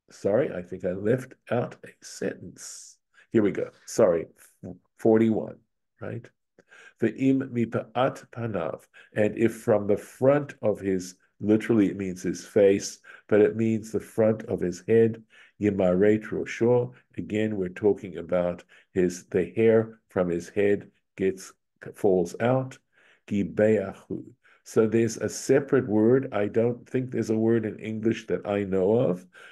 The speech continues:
to directly translate this word gibeach. Gibeach means front head baldness.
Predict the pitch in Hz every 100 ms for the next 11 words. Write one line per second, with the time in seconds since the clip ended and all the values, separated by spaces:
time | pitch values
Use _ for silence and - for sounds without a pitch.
0 | - - 101 - 101 95 107 - 107 -
1 | 107 98 - 98 101 - 98 - 101 104
2 | - 95 87 92 95 117 131 - - -
3 | - _ 104 90 120 131 135 135 - _
4 | _ _ - 107 110 110 107 - _ -
5 | 120 113 117 - - 110 101 90 - 95
6 | 98 87 85 69 - -